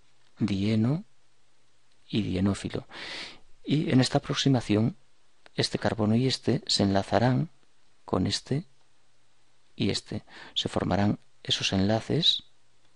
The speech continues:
carbono-carbono, entre ese carbono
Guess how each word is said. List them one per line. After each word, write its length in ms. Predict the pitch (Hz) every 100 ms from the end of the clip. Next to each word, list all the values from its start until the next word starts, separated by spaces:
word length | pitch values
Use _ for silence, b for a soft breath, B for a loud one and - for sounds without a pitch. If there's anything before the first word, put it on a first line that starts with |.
| - - - - - - -
carbono-carbono, 920 | 95 98 101 95 104 127 127 139 - - - - - - -
entre 300 | 107 87 -
ese 120 | -
carbono 520 | - 110 101 107 -